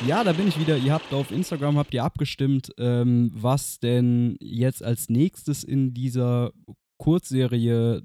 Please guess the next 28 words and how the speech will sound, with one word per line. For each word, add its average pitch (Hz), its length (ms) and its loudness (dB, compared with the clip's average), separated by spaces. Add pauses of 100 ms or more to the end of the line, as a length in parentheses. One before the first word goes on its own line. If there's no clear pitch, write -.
(120)
quasi 117 300 -2
drankommen 123 540 0
soll. 123 360 2 (540)
Äh, 110 240 -2
und 107 160 -2
ihr 117 80 0
habt 123 140 -6
abgestimmt - 500 -4
für 123 220 0
die 117 100 -2
Historie 139 480 2
der 117 120 2
Looping-Achterbahn. 113 1000 -2
Ich 117 220 -4
sag 127 180 -2
euch 135 160 0
direkt, 131 300 -2 (100)
das 120 220 -4
ist - 240 -8
ein 117 360 0 (460)
extrem 135 500 0
langes 127 380 0
Thema, 143 340 0
deswegen 120 440 -4
werd 120 120 -2
ich's - 200 -10
wahrscheinlich 131 680 -2
zweiteilen. 131 760 -4